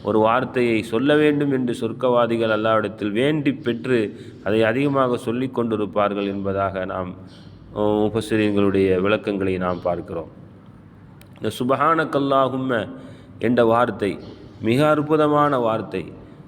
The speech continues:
சுபஹானக் என்று சொல்லக்கூடிய தஸ்பீஹ், அல்லாஹ்வை துதிக்கிற அந்த வார்த்தை, நபீனா ஆதம் அலைஹி ஸலாத்து வஸ்ஸலாம் அவர்கள் முதல் சொர்க்கத்தில் இருந்து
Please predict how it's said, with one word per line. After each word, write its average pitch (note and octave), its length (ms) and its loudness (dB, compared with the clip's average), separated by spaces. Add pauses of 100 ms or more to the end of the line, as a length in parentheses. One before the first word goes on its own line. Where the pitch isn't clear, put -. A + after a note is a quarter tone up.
(360)
சுபஹானக் D#3 600 2
என்று C#3+ 220 0
சொல்லக்கூடிய C#3 640 0
தஸ்பீஹ், B2+ 500 0 (1080)
அல்லாஹ்வை C#3+ 540 0
துதிக்கிற C#3 460 0
அந்த B2 240 2
வார்த்தை, A2 480 0 (720)
நபீனா C3 340 2
ஆதம் D3 500 2
அலைஹி C#3+ 320 2 (100)
ஸலாத்து C#3 400 2
வஸ்ஸலாம் C3 580 0 (680)
அவர்கள் C#3 540 2
முதல் B2+ 380 2 (840)
சொர்க்கத்தில் D3 920 0
இருந்து C3+ 400 0